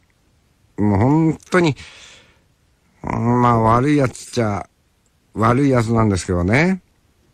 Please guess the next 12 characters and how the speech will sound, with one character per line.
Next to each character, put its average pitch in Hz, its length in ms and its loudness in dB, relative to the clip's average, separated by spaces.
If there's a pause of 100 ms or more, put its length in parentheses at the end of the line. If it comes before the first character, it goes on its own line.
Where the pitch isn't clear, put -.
(380)
俺 127 160 2
は 156 160 2
さ、 - 340 -6 (1800)
こ - 160 2
れ 160 80 4
が、 147 380 2 (600)
ま 139 240 2
あ、 101 60 -2
こ 135 120 -2
の 135 200 2
侵 131 340 0
略 127 560 0